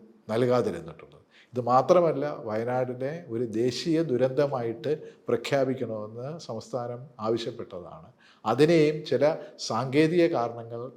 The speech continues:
പറഞ്ഞ്, ആ, ഇല്ലാതാക്കുകയാണ് ചെയ്തിട്ടുള്ളത്. അല്ലെങ്കിൽ അത്, അതിനോട് പ്രതികരിക്കാതിരിക്കുകയാണ് കേന്ദ്രം ചെയ്തിട്ടുള്ളത്. അപ്പോൾ ഇത്തരത്തിലുള്ള ഒരു അവഗണന എന്ന്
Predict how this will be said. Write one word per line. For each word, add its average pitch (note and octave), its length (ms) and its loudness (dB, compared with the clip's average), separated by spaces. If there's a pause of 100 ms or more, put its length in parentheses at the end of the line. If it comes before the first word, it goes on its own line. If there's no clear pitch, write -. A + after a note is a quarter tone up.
പറഞ്ഞ്, F#2+ 400 -10 (480)
ആ, - 20 -10 (800)
ഇല്ലാതാക്കുകയാണ് A2+ 760 2 (100)
ചെയ്തിട്ടുള്ളത്. - 560 -14 (300)
അല്ലെങ്കിൽ C3 300 2 (260)
അത്, A#2 160 -2 (220)
അതിനോട് A2+ 340 -4 (100)
പ്രതികരിക്കാതിരിക്കുകയാണ് A2 1080 -2
കേന്ദ്രം G2 340 -10
ചെയ്തിട്ടുള്ളത്. E2+ 440 -20 (540)
അപ്പോൾ F3 200 6
ഇത്തരത്തിലുള്ള B3+ 720 4 (400)
ഒരു D#3 160 2 (420)
അവഗണന E3 500 8 (220)
എന്ന് C3 160 -4